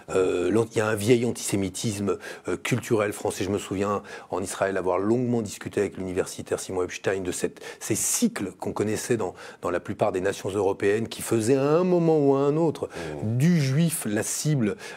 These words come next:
Speaker 1: euh, sur lesquels finalement toutes les colères, tous les ressentiments se
Speaker 2: Mmh.
Speaker 1: concentraient.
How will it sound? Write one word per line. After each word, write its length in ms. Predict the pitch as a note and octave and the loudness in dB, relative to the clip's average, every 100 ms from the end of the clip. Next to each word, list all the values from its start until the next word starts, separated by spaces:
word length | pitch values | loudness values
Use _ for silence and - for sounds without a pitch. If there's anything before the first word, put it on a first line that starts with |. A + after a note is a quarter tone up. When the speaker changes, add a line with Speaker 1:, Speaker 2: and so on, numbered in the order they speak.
| - | -4
Speaker 1:
euh, 80 | F#2 | -2
sur 160 | A2+ | 0
lesquels 280 | G#2 A#2 A#2 | 2 4 4
finalement 280 | - G#2 G2+ A#2 | 2 -4 0 0
toutes 240 | A2 - - | -2 -4 -4
les 80 | - | 0
colères, 540 | - C3+ C3+ C3+ A2+ | 4 4 6 2 0
tous 100 | - | 0
les 80 | G#2+ | 2
ressentiments 580 | G2+ - A#2+ - A#2 A#2 | 2 0 -2 -2 0 0
se 120 | G#2+ | -2
Speaker 2:
Mmh. 20 | |
Speaker 1:
concentraient. 560 | - F#2+ G#2 - F3 | -2 -2 -2 2 2